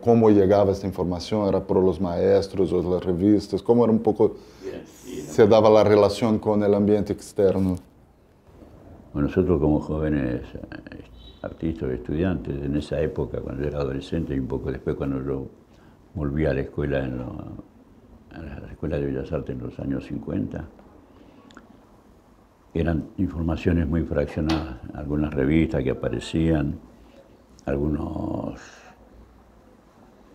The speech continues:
Speaker 2: pequeños libros que se hacían en la universidad, fotocopiados, de Kandinsky o de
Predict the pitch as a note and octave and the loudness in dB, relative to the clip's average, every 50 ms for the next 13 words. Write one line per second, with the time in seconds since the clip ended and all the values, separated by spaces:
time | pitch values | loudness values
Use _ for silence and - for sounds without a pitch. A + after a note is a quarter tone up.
0 | - - D#2+ C#2+ - D#2+ D#2+ E2+ D#2 - F2+ F2+ F2 E2 D#2+ E2 - F2+ D#2+ - | -16 -10 -8 -4 -2 0 0 0 0 2 2 4 4 4 2 -2 -4 -6 -10 -8
1 | - E2+ F2 E2 E2 E2+ F2 F2 E2+ E2 E2 E2+ E2+ - - G2 F#2 F2 F2 E2 | -8 -6 -6 -6 -8 -8 -8 -8 -8 -8 -10 -10 -10 -10 -6 -4 -4 -4 -4 -4
2 | D#2+ D#2+ D#2 D#2+ E2 D#2+ E2 - - F2 F2 F2 E2+ E2+ D#2+ D#2+ D#2+ E2 - - | -6 -6 -6 -6 -6 -6 -6 -4 -2 0 0 0 0 0 0 -2 -2 -4 -4 -6
3 | - - - - - D#2+ - D2 C#2+ - - F2+ E2+ E2 D#2+ - - - - - | -8 -10 -12 -10 -8 -6 -4 -4 -4 -2 -2 -2 0 0 -2 -4 -6 -10 -14 -20
4 | - _ _ - - - - - - - - - - - - - - B1+ - - | -20 _ _ -20 -20 -20 -20 -20 -20 -20 -20 -20 -20 -20 -18 -12 -8 -8 -6 -4
5 | C2 C2 C2+ C2+ E2 E2 D#2+ D#2+ D#2+ D#2 D2 - - - C2+ B1 B1+ C2 C2+ B1 | -4 -2 -2 -2 0 0 2 2 2 0 -2 -4 -6 -4 -4 -2 -2 -4 -6 -6
6 | B1 A#1+ - - - - | -8 -8 -8 -8 -10 -10